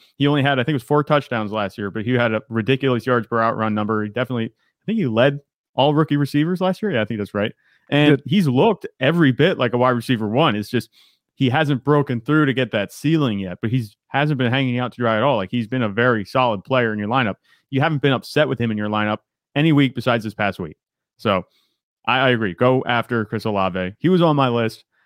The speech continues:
Speaker 1: but like I said, that idea that I'm not so panicked about him kind of played into me saying, like, "I don't know if you're gonna be able to get him," but I think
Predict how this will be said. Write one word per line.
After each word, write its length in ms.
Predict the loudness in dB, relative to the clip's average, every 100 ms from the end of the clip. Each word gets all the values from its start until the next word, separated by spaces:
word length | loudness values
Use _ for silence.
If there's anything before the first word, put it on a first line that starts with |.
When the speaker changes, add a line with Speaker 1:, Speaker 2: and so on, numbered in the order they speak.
| _
Speaker 1:
but 240 | 0 0 -2 _ _ -2
like 120 | 0
I 60 |
said, 200 | 0 -2
that 200 | -2 -2 -4 -6
idea 380 | -6 0 2 2
that 240 | 2 0 -6 _ _ -4
I'm 180 | -2 0
not 240 | 0 0
so 120 | -4
panicked 320 | -2 -2 -2
about 220 | 0 0 0
him 120 | -2
kind 240 | -2 0
of 200 | 0 -4
played 240 | -2 -2 -2
into 140 | -4
me 120 | -6
saying, 220 | -6 -6 -6
like, 100 | -2
"I 60 |
don't 160 | 0 2
know 100 | 2
if 60 |
you're 80 | 0
gonna 100 | -4
be 60 | -4
able 100 | -4
to 40 |
get 180 | -4 -2
him," 120 | -2
but 120 | -4
I 80 | -6 -4
think 340 | -2 -2 -4